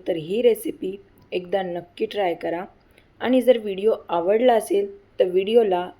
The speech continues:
एक लाईक नक्की करा आणि जर चॅनलवरती नवीन असाल तर चॅनलला सबस्क्राईब करा.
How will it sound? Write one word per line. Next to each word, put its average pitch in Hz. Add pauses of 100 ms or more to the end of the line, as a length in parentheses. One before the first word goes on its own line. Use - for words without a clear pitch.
(160)
एक 214
लाईक 190 (260)
नक्की 330
करा 214 (1500)
आणि 262
जर 285
चॅनलवरती 226
नवीन 196
असाल 185 (180)
तर -
चॅनलला 165
सबस्क्राईब 165 (100)
करा. 143